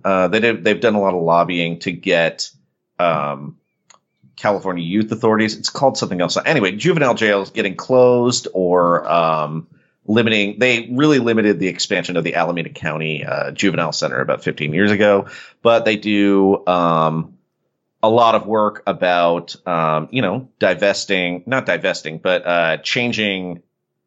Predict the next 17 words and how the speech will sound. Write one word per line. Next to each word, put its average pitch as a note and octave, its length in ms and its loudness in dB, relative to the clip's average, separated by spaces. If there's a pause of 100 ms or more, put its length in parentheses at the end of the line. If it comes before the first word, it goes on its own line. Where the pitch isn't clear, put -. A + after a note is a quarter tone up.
(580)
you G#2+ 140 -2
know, D2+ 240 -4
making A#2 400 -4
budgets, F#2+ 720 -2
uh, E2 320 2
reflect E2+ 640 -2 (180)
helping G2 260 -2
the - 80 -8
communities G3 560 0
instead F#2+ 320 0
of E2 160 -2
devoting E2+ 460 0
so A#2+ 360 2
much G2+ 280 2
money F#2 240 -2
to, E2+ 760 0
uh, D2+ 420 4